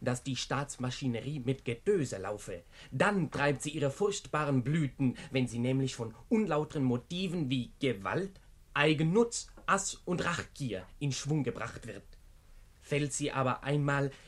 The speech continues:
in den Rhythmus hoher Menschlichkeit, dann wird sie zum Segen für ein Volk. Das Volk in unserem unruhevollen,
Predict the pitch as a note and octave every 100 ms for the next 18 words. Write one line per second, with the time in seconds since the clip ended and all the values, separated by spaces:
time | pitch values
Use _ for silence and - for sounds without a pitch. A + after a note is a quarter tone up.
0 | - B2+ B2+ B2+ B2+ F3 E3 D#3 D3 E3
1 | D3+ B2+ B2+ B2+ - F2+ - G2 G#2+ -
2 | - - - - B2+ B2+ D3 C3+ D#3 B2+
3 | C#3 A2 F#2+ B2 G#2+ F2+ F2 - F2+ F#2+
4 | - A2 F2+ - - - - - - -
5 | - D3+ - - - A#2 G2+ F#2 - -
6 | - B2+ D3+ C#3 C3+ B2+ F3 E3 C#3 D3+
7 | C3+ - C3+ C3+ B2